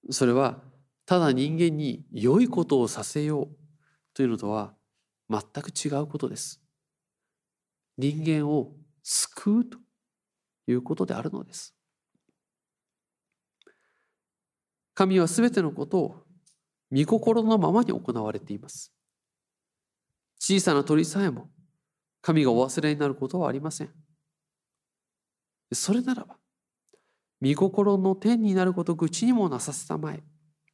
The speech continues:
ということ。御心が地にも行われるというのは、そのような信仰を皆が持つようになって、あらゆることにおいて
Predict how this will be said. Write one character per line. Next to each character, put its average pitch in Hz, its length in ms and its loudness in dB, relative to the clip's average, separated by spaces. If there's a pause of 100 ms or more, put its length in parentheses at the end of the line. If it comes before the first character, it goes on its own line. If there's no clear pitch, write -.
(160)
と 120 80 -4
い 113 60 0
う 107 60 -8
こ 101 100 -8
と。 - 120 -20 (1120)
御 135 120 2
心 139 400 2
が 156 220 0
地 220 220 0
に 220 100 6
も 147 280 2
行 202 160 0
わ 214 240 2
れ 208 120 2
る 202 80 -4
と 165 100 -2
い 123 80 2
う 117 40 -2
の 107 100 -4
は、 - 100 -16 (1300)
そ 220 180 0
の 262 80 4
よ 269 100 6
う 254 60 6
な 190 100 2
信 175 300 0
仰 175 260 2
を 180 40 2
皆 180 300 2
が 202 100 2
持 202 160 2
つ 233 160 -2
よ 180 80 2
う 123 40 0
に 104 120 -4
な 92 100 -6
っ - 40 -12
て、 - 240 -20 (960)
あ 156 140 0
ら 220 140 2
ゆ 277 120 4
る 269 100 2
こ 196 140 -2
と 208 100 0
に 190 120 2
お 156 140 0
い 156 60 -6
て 165 340 -4